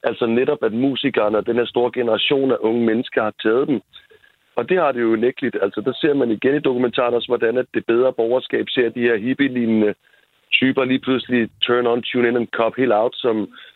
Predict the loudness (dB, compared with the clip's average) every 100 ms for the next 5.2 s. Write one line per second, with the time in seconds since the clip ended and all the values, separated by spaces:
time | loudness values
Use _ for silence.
0 | _ _ -2 0 2 2 2 0 0 -2
1 | -2 -2 -2 0 0 0 0 0 2 0
2 | 0 -6 _ -20 _ -4 0 2 0 0
3 | 0 0 0 -4 -6 -6 -8 -18 -20 -2
4 | 2 2 0 -2 -2 0 0 0 0 0
5 | 0